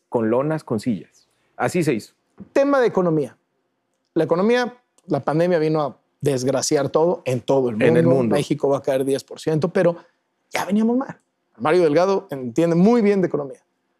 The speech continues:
Speaker 2: Ya veníamos mal. Veníamos peor que antes.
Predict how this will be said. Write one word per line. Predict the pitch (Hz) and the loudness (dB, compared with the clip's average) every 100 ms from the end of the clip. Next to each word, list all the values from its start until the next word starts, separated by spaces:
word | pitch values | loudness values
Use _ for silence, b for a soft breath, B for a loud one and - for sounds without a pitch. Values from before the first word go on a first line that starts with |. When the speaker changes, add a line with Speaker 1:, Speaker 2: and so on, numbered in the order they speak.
| _ - | _ -10
Speaker 2:
Ya | 143 151 175 | -2 0 2
veníamos | 175 143 156 180 202 - _ | 0 0 0 0 -2 -6 _
mal. | - 123 - - _ _ _ _ _ _ _ - | -10 -8 -10 -16 _ _ _ _ _ _ _ -12
Veníamos | 120 147 175 | -6 -2 -2
peor | - 151 190 151 | -2 0 0 -2
que | - | -4
antes. | 185 - - - | -6 -10 -18 -20